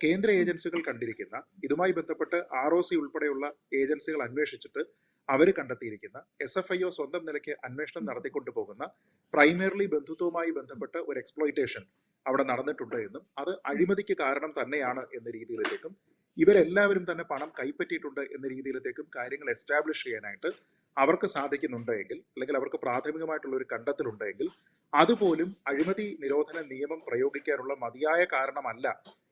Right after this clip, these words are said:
എന്നാണ് ഇപ്പോൾ വിജിലൻസ് കോടതിയും അല്ലെങ്കിൽ ഹൈക്കോടതിയും കണ്ടെത്തുന്നത്. അതുകൊണ്ടാണ് ഞാൻ പറഞ്ഞത് ഇത് സർപ്രൈസിംഗ് ആയിട്ടുള്ള ഒരു വെർഡിക്റ്റ് ആണ് എന്ന് പറയുന്നത്.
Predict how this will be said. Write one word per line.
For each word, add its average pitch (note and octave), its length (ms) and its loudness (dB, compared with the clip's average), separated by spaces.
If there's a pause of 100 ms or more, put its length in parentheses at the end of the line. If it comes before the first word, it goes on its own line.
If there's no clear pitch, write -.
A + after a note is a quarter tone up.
(100)
എന്നാണ് C3 360 4
ഇപ്പോൾ C3+ 220 -6
വിജിലൻസ് B2+ 360 -4
കോടതിയും B2 400 -4 (340)
അല്ലെങ്കിൽ B2+ 220 0
ഹൈക്കോടതിയും A#2+ 580 -2
കണ്ടെത്തുന്നത്. G2+ 460 -10
അതുകൊണ്ടാണ് D#3 340 4
ഞാൻ D3 220 -4
പറഞ്ഞത് C#3 300 0 (400)
ഇത് C#3+ 40 -2
സർപ്രൈസിംഗ് F3 560 2
ആയിട്ടുള്ള D#3 220 -2
ഒരു C#3+ 100 2
വെർഡിക്റ്റ് C3 420 0
ആണ് B2 140 -4
എന്ന് A#2+ 220 -10
പറയുന്നത്. G#2 340 -6